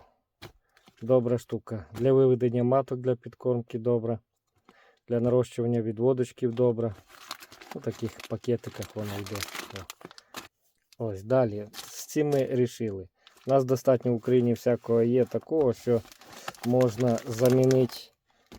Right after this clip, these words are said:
е, пилок, можна давати для того, щоб бджола нарощувалася. Далі.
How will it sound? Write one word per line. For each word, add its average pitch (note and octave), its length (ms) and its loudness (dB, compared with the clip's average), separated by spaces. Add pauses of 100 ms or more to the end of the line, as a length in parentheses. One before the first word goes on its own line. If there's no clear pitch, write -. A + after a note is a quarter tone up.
(140)
е, A2 260 -4
пилок, B2+ 440 4
можна A#2 460 2
давати A2+ 520 2
для A2 360 -4 (760)
того, C3 300 0
щоб A2+ 440 -4 (720)
бджола A2 360 -2
нарощувалася. A2 800 -2
Далі. B2+ 280 4